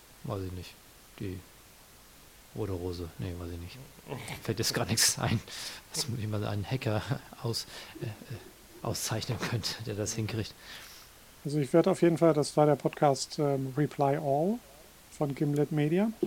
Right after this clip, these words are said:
Speaker 3: und einer meiner Lieblingspodcasts. Und ich pack auf jeden Fall, ähm,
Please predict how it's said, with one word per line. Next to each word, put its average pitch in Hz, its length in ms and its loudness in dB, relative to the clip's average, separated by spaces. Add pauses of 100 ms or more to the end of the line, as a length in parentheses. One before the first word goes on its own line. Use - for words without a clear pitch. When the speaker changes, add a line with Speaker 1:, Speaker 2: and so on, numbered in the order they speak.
(540)
Speaker 3:
und 147 300 0
einer 147 180 0
meiner 143 220 2
Lieblingspodcasts. 170 960 -2
Und 143 320 -2
ich - 160 -8
pack - 180 -6
auf - 180 -10
jeden 147 220 0
Fall, 139 540 2 (800)
ähm, 135 500 2